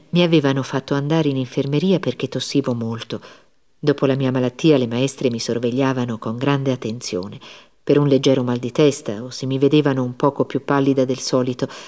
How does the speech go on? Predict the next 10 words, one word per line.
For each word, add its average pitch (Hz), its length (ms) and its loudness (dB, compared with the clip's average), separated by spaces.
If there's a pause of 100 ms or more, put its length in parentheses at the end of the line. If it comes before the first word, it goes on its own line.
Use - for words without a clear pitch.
(180)
mi 190 100 2
mandavano 175 480 2
a 139 60 -2
prendere 156 500 2
aria 117 400 -4
oppure 208 440 2
a 143 60 4
riposarmi 160 580 0
all'infermeria. 131 760 -4 (1300)
Là 160 280 -4